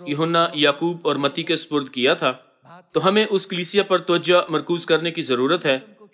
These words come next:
जहां वो जाते थे। यकीनन खुदा कहेंगे कि गौर करो कि पतरस किस कलीसिया में जाता था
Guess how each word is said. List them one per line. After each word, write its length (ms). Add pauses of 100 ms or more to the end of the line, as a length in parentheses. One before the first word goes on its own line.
(120)
जहां 300
वो 180
जाते 320
थे। 340 (2500)
यकीनन 400
खुदा 240
कहेंगे 420
कि 200 (840)
गौर 240
करो 280
कि 220
पतरस 420
किस 180
कलीसिया 420
में 140
जाता 300
था 160